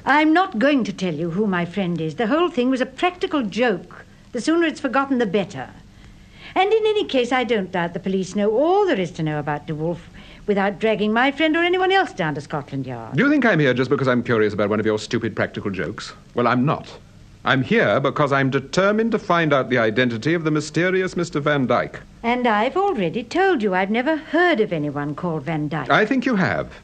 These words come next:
Speaker 2: I think you've heard a great deal about Mister Van Dyke.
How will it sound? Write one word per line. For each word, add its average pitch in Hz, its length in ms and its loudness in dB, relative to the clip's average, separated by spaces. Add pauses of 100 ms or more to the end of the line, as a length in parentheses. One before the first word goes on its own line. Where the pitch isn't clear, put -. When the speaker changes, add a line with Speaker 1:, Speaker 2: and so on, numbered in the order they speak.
(340)
Speaker 2:
I 131 100 2
think 156 160 2
you've 151 160 2
heard 156 140 2
a 151 60 4
great 156 340 0
deal 160 260 0
about 82 240 -2
Mister 90 200 -6
Van 80 220 -4
Dyke. 76 320 -6